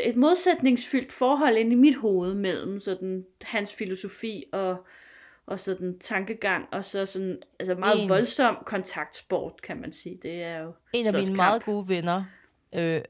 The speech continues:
Speaker 2: er meget filosofisk og lever af at være meget mindful.
Speaker 1: Mm.
Speaker 2: Men han går også til M M A. Så jeg tror, han får alt
Speaker 1: <laughs>
Speaker 2: ud. Og så når han har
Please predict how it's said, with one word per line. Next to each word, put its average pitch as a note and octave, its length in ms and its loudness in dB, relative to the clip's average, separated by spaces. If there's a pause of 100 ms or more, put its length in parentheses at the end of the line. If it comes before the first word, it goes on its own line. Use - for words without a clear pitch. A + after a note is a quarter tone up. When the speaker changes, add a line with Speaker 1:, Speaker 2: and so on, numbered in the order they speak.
(220)
Speaker 2:
er E3+ 100 0
meget F3+ 300 2
filosofisk F#3 760 -6
og D3+ 60 -6
lever E3 380 0
af F3 200 4
at C#3+ 60 -2
være D3+ 100 -2
meget D#3+ 220 0
mindful. F3 440 -2
Speaker 1:
Mm. - 640 -18
Speaker 2:
Men G#3 140 2
han G#3+ 120 2
går G#3+ 80 4
også G3 220 2 (100)
til E3 220 -2
M F3 120 0
M E3+ 40 0
A. E3+ 120 0 (920)
Så C4+ 80 6
jeg - 80 2
tror, A#3+ 220 8
han D#3+ 160 6
får - 240 4
alt B3 180 2 (160)
Speaker 1:
<laughs> D#4+ 160 4
Speaker 2:
ud. E4+ 180 2 (560)
Og - 80 4
så C4+ 100 0
når C4 80 4
han A#3 260 4 (140)
har G#3 380 4